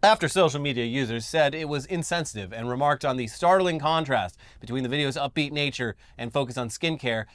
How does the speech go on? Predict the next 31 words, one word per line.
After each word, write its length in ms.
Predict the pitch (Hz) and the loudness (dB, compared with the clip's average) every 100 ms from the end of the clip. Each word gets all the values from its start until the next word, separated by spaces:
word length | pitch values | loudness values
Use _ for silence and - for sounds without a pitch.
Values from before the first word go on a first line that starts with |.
| _ | _
and 120 | 131 | -6
the 60 | 113 | -6
tragedy 560 | - 165 160 127 120 113 | -2 4 4 2 -4 -6
it 100 | 107 | -2
touched 300 | 135 123 117 | -2 -2 -8
on. 200 | 80 - - - - - | -12 -16 -20 -20 -20 -6
The 60 | |
company 300 | - 240 208 | 4 4 4
apologized 720 | 143 151 202 196 151 131 120 | 0 6 8 8 6 4 2
on 100 | 117 | -4
Sunday 380 | 113 135 127 127 | -2 -2 0 -2
for 180 | - 123 | -2 -6
the 60 | |
video, 320 | 123 156 120 117 | -4 -2 -2 -4
saying 320 | - 139 131 | -4 -2 -2
it 100 | 123 | -2
had 240 | 123 104 - | -2 -4 -6
lacked 340 | 175 262 240 | 2 2 2
sensitivity 800 | - 185 175 - 160 170 131 120 | -4 -4 -4 -4 -6 -4 -2 -2
around 320 | 113 127 123 | 0 0 0
an 80 | 117 | -4
incredibly 720 | 110 - 185 180 135 120 113 - | -8 -4 0 0 0 -4 -6 -12
serious 540 | - 175 156 107 95 | -10 -2 -2 -2 -8
tragedy 560 | - 147 117 87 90 92 - - - | 0 2 2 -2 -10 -12 -16 -20 -16
and 240 | 110 120 117 | -10 -6 -4
that 120 | 120 | -4
its 140 | 117 | -4
tonality 560 | - 180 202 190 165 135 | -6 -2 4 4 4 2
was 140 | 113 | -4
completely 440 | - 110 165 165 113 | -6 -6 -2 -2 -2
inappropriate. 600 | 107 - 123 104 82 | -6 -4 -4 -4 -12